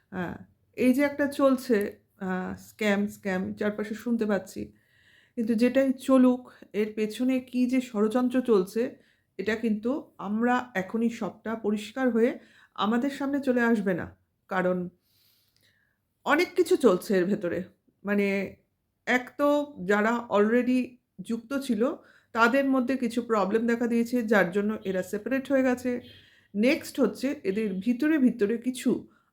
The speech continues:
আম, নীতি মিলছে না, যার জন্য এদের দ্বন্দ্ব বেঁধে গেছে দুই দলের মধ্যে। হ্যাঁ, একটা তো আমরা দেখতেই পাচ্ছি গাধা ভাইয়ের দল, আর একটা হচ্ছে আমাদের, আম, এজেন্ট দিদির দল।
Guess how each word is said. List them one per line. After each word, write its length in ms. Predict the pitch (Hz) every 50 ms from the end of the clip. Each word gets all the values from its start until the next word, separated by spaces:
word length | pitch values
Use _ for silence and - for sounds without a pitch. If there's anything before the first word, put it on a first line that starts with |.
| _ -
আম, 640 | - 185 185 185 185 190 190 190 190 - 113 - - _ _ _ _ _ -
নীতি 300 | 220 254 294 302 339 339
মিলছে 360 | 277 247 196 165 - - 170
না, 180 | 151 117 - - _ _ _ _ _ _ _ _ -
যার 240 | 190 220 220 214 196
জন্য 320 | - 240 240 254 311 359 370 -
এদের 420 | 196 185 190 208 202 190 190 - - -
দ্বন্দ্ব 400 | 175 175 208 214 226 233 240 294
বেঁধে 240 | 233 208 175 165 165
গেছে 360 | 160 160 - - - 311 403 - - _ _ _ -
দুই 240 | - 175 220 240 233
দলের 300 | 185 180 165 160 170 165
মধ্যে। 420 | 170 170 170 160 - - 85 95 - _ _ _ _ _ _ _ _ _ _ _ _ _ _ _ -
হ্যাঁ, 240 | 165 151 139 - - - _ _ _ _ _ _ _ -
একটা 240 | - 202 - - 233
তো 100 | 233 220
আমরা 180 | 202 196 190 185
দেখতেই 360 | 180 190 185 - - 277 285
পাচ্ছি 380 | 294 285 277 285 - 320 330 311
গাধা 360 | 233 190 185 165 160 190 175
ভাইয়ের 280 | 196 220 240 254 240
দল, 300 | 240 269 285 311 339 - - _ -
আর 80 | 185
একটা 220 | 185 185 - 185 190
হচ্ছে 260 | 175 175 - - 226
আমাদের, 360 | 196 180 165 170 180 226 339 415 - _ _ _ _ _ _ -
আম, 600 | - - 90 87 87 87 87 - - 90 82 - - _ _ _ _ _ _ _ _ _ _ _ _ _ _ _ _ _ _ _ _ _ _ _ _ _ _ _ -
এজেন্ট 420 | 202 214 170 190 202 190 185 - 180
দিদির 460 | 147 156 190 202 170 190 170 151 -
দল। 200 | 151 - 85